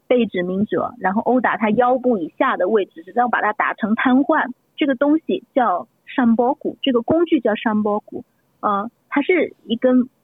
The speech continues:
特制的一根木棍。呃，然后呢，米亚克托就把这个词原本只有名词形式，然后他就把它发展出了这个人被这个东西打成了这样子，所以这个词它就有了一个，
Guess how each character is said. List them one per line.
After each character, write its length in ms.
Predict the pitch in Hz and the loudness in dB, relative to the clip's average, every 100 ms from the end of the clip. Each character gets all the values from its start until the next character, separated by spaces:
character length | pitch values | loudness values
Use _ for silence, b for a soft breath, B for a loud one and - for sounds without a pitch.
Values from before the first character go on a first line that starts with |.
| _ | _
特 220 | - 277 | 0 2
制 180 | 247 269 | 2 -2
的 100 | 196 | -2
一 80 | 202 | -4
根 160 | 220 | 0
木 200 | 226 285 | 4 2
棍。 340 | 220 285 - 110 _ _ _ _ _ | 0 -2 -2 -6 _ _ _ _ _
呃， 200 | - 202 214 | -4 -4 -2
然 180 | 233 277 | 0 2
后 160 | 320 | 2
呢， 240 | 294 240 254 _ | 2 0 -2 _
米 120 | 233 | -2
亚 120 | 214 247 | 0 0
克 160 | 339 | 0
托 160 | 311 302 | 0 0
就 160 | 302 | 0
把 180 | 269 190 | 0 -2
这 200 | 190 302 | 0 0
个 140 | 226 202 | 0 -2
词 280 | _ - | _ -2
原 160 | 208 226 | 0 2
本 140 | 269 | 0
只 100 | 208 | 0
有 100 | 254 | 0
名 300 | 214 190 180 | 0 0 -2
词 260 | 214 - 208 - | -4 -2 -4 -2
形 140 | 160 | -4
式， 260 | 196 - - | -2 -4 -2
然 100 | 214 | -2
后 120 | 220 240 | 0 2
他 160 | 277 | 2
就 140 | 277 254 | 0 0
把 180 | 185 | 0
它 320 | - 233 233 254 - | -2 -2 -2 -4 -2
发 160 | 262 | -2
展 180 | 262 196 | 0 -2
出 220 | - 262 | -2 2
了 180 | 247 196 - _ _ | 2 0 -4 _ _
这 100 | 330 | 0
个 100 | 240 214 | 2 2
人 340 | 196 196 233 _ | 0 0 -2 _
被 120 | - 320 | -2 2
这 100 | 311 | 2
个 60 | |
东 160 | 294 349 | 2 0
西 100 | 330 | 0
打 220 | 240 185 | 0 -2
成 160 | - 247 | 0 0
了 80 | 294 | 2
这 80 | 285 | 2
样 180 | 254 | 2
子， 100 | 233 | 0
所 140 | 226 247 | 0 0
以 40 | |
这 80 | 254 | 0
个 100 | 247 | -2
词 200 | - 208 | -2 -4
它 160 | 233 247 | -2 0
就 120 | 262 | 2
有 180 | 220 170 | 2 0
了 80 | |
一 80 | 208 | -2
个， 340 | 226 220 190 | 0 0 0